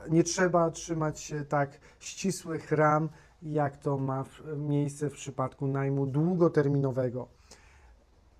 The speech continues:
Jaki to może być cel? Na przykład najem sezonowy, chcemy chwilę pomieszkać na Majorce, sprawdzić, czy w ogóle to jest miejsce dla nas.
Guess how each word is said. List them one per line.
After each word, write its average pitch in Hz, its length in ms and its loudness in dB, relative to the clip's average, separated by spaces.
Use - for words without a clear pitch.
Jaki 185 440 4
to 190 100 2
może 180 260 2
być 165 240 -2
cel? 127 360 -2
Na 135 60 -12
przykład 143 320 -10
najem 156 400 0
sezonowy, 160 880 2
chcemy 135 640 -2
chwilę 151 380 0
pomieszkać 147 640 -2
na 135 80 -4
Majorce, 147 720 -4
sprawdzić, 143 540 2
czy 139 120 -6
w 135 60 -4
ogóle 139 260 0
to 139 140 0
jest 135 300 -2
miejsce 135 440 -4
dla 165 260 2
nas. 151 340 -2